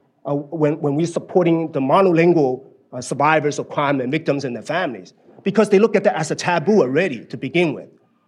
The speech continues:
And so when we're able to look at how this, uh, recall, not just in San Francisco, right, but in other places,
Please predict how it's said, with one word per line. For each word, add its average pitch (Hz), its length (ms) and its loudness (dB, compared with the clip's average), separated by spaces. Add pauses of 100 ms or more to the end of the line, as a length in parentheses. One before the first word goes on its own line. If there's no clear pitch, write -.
(160)
And 185 120 4
so 190 140 4
when 196 220 4
we're 247 160 2
able 254 240 0
to 175 160 2
look 202 260 2
at - 380 -2
how 175 580 0 (360)
this, 160 240 -2 (380)
uh, 135 200 -8 (240)
recall, 151 500 2
not 254 280 0
just - 280 -4
in 156 100 -6
San 139 180 0
Francisco, 123 500 -8
right, 151 260 -6
but 151 80 -6
in 156 200 -6
other 220 180 2
places, 147 500 -4